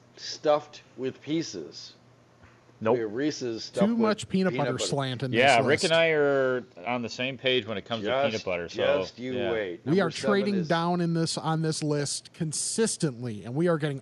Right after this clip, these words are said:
Speaker 3: all the picks for next year.
Speaker 1: No, <laughs> you're getting all the candy. Number seven is Milky Way on five thirty-eight's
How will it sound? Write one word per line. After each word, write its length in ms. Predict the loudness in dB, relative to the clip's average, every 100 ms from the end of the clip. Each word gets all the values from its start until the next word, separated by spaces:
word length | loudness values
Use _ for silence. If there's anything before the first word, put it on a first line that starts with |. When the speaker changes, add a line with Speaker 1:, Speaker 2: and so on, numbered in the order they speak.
| 0
Speaker 3:
all 220 | 2 2
the 100 | 0
picks 260 | -4 -6 -6
for 120 | -6
next 300 | -4 -6 -6
year. 200 | -8 -10 _ _ _ -12
Speaker 1:
No, 280 | -2 0 0 -2 -4
<laughs> 240 | -6 -2
you're 480 | 0 2 0 0 0 -2 -4
getting 420 | -4 0 0 0
all 240 | 2 2
the 100 | 2
candy. 480 | -6 -6 -6 -6 -10 -14 -18 -12 -8 -8 -6
Number 280 | -8 -6 -4
seven 420 | 2 2 2 -2
is 180 | -4 -2
Milky 400 | -2 0 -2 -2
Way 400 | 0 2 0 -4
on 220 | -6 -10
five 320 | -8 -8 -6
thirty-eight's 760 | -4 -4 -4 -4 -6 -8 -16